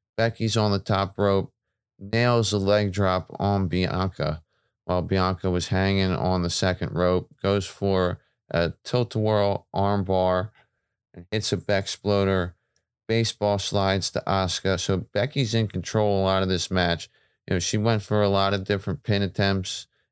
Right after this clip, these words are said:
and Asuka broke them up. And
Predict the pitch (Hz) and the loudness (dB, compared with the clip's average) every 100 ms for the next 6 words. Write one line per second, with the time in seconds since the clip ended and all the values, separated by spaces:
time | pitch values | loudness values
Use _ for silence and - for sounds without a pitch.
0 | _ - 92 92 90 - 95 95 - - | _ -2 0 2 -2 -2 -2 0 -2 -2
1 | 95 85 90 95 - 87 82 101 - _ | -2 0 0 0 -2 -2 0 0 -2 _
2 | _ _ _ _ _ _ 95 92 87 | _ _ _ _ _ _ -2 0 -2